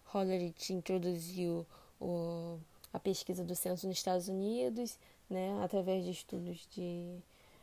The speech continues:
de armazenamento de memória, de vindas de, de Jaguar, que foi um criador engenheiro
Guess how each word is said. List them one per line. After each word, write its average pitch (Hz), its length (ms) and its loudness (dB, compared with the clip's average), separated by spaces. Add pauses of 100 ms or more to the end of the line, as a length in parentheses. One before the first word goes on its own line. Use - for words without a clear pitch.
(220)
de - 160 -4
armazenamento 175 840 0
de 180 120 -2
memória, 196 600 2
de 190 200 -4
vindas 180 360 0
de, 170 200 -8 (200)
de 175 200 -8
Jaguar, 202 760 0
que 196 100 -12
foi 175 440 -2
um 175 240 -6 (720)
criador 180 340 2
engenheiro 175 560 0